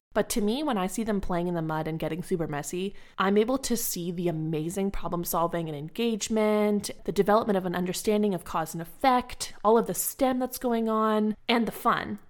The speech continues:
But most importantly, that they're developing a resilience to playing outside and to playing in conditions that are not optimal conditions.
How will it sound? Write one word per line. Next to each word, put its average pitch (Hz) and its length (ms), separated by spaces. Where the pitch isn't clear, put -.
But 226 80
most 359 240
importantly, 269 420
that 196 120
they're 196 120
developing 196 440
a 220 40
resilience 170 840
to 226 120
playing 185 320
outside 170 460
and 202 80
to 180 80
playing 190 400
in 185 100
conditions 185 580
that 165 120
are 151 80
not 160 360
optimal 151 580
conditions. - 720